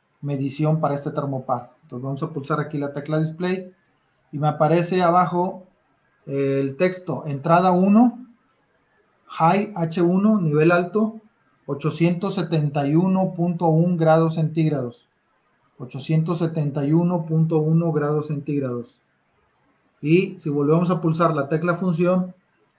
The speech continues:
vemos el segundo dato, entrada uno, nivel bajo, mm, en menos diecisiete punto ocho grados centígrados. ¿Sí?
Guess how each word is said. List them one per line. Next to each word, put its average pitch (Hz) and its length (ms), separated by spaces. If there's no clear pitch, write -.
vemos 160 380
el 143 80
segundo 156 400
dato, 165 440
entrada 156 480
uno, 190 440
nivel 151 380
bajo, 165 520
mm, 151 380
en 139 500
menos 190 460
diecisiete 156 720
punto 165 500
ocho 165 480
grados 151 480
centígrados. 143 800
¿Sí? 139 240